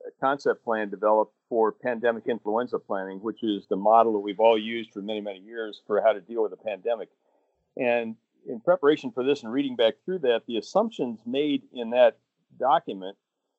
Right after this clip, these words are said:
of things that might likely happen, of an,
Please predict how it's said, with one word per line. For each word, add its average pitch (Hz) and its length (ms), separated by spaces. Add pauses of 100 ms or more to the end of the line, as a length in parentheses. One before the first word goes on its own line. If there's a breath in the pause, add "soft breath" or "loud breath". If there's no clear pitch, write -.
(160)
of 113 220
things 147 340
that 113 160 (120)
might 123 260
likely 123 420
happen, 110 640
of 110 80
an, 101 300